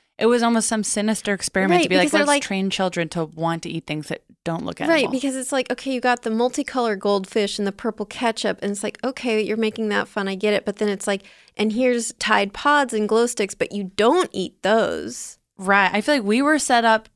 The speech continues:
Speaker 1: to want to eat
Speaker 2: Yeah.
Speaker 1: cute things, and then this generation is really suffering the
Speaker 2: I know.
Speaker 1: consequences.
Speaker 2: I'm, yeah.
Speaker 1: I used to have
Speaker 2: Learn from our mistakes.
Speaker 1: I used to have blue margarine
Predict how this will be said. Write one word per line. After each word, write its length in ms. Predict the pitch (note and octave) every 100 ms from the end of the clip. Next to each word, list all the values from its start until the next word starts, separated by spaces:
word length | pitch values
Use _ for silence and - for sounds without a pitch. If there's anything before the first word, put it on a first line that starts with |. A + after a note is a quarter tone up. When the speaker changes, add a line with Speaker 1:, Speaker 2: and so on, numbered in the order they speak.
| _
Speaker 1:
to 180 | - G#3
want 300 | F#3 F3+ F#3
to 60 | G3
eat 260 | G3 F#3+ -
Speaker 2:
Yeah. 260 | B3 G3 F3
Speaker 1:
cute 80 |
things, 260 | F#3+ F3+ E3+
and 160 | F#3 F#3
then 120 | F#3
this 160 | F#3+ -
generation 520 | G3+ F3+ F3 - F3
is 100 | E3+
really 440 | E3 F3 F#3 F3+
suffering 600 | E3+ - F3 E3+ F3+ E3 D#3+
the 80 | G#3+
Speaker 2:
I 40 |
know. 60 | G3
Speaker 1:
consequences. 760 | F#3 G3 F#3+ F#3 F#3 F3 E3+ G#3
Speaker 2:
I'm, 280 | C4 B3+ -
yeah. 400 | G#3+ G3 F3 G3 G3+
Speaker 1:
I 100 | G3
used 220 | A#3 B3+
to 80 | A#3
have 380 | F#3+ F#3+ F3 D#3+
Speaker 2:
Learn 280 | A3 C4+ E4+
from 200 | - B3
our 120 | B3
mistakes. 500 | A3+ A3 A3+ A#3 -
Speaker 1:
I 80 | F#3
used 120 | G3
to 60 | A3+
have 160 | F#3 -
blue 240 | F3 F#3
margarine 800 | F3 D#3 E3+ E3+ D3 C#3 F3